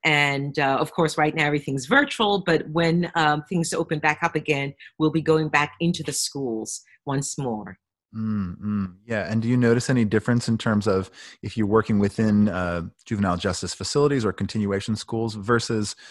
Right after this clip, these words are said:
Speaker 2: the spaces that have been created by, um, Spirit Awakening Foundation?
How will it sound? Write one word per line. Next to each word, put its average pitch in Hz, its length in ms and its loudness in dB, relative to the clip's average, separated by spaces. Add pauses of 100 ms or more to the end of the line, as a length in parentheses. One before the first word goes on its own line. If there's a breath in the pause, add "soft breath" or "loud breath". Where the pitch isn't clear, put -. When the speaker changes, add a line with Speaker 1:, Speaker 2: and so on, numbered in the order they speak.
(200 loud breath)
Speaker 2:
the 104 80 -2
spaces 107 580 -2
that 98 140 0
have 95 80 0
been 95 120 0
created 101 600 -2
by, 107 320 0
um, 104 500 -2
Spirit 113 300 0
Awakening 110 320 2
Foundation? 123 500 -2